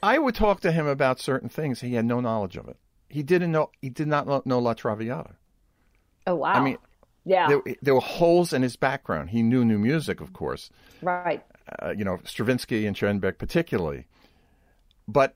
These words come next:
Speaker 2: That's fascinating. I mean, you, one doesn't think of Elliott Carter and think,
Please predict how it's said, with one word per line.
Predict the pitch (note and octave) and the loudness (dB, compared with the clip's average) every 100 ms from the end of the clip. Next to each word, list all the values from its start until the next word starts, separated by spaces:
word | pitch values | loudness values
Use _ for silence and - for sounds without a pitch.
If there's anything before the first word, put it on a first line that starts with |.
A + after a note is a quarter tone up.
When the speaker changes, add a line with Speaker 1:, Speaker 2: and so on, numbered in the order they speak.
| - | -6
Speaker 2:
That's | A#3+ | -6
fascinating. | - A#3 D4+ G4 C#4+ F#3 F3 F3 | 0 2 2 2 4 6 6 4
I | F3+ | 4
mean, | A#3+ A#3+ G#3+ G3+ | 4 4 4 2
you, | A3+ F#3+ - | 2 0 -6
one | E3 E3 A3+ C4+ | -8 0 4 6
doesn't | C4 B3 G#3 F#3+ | 6 4 2 0
think | A#3 | 2
of | G3 | 4
Elliott | G3+ G3+ - | 6 4 4
Carter | - G3+ F#3 | 2 2 2
and | E3+ | 2
think, | F#3 F3 | 2 0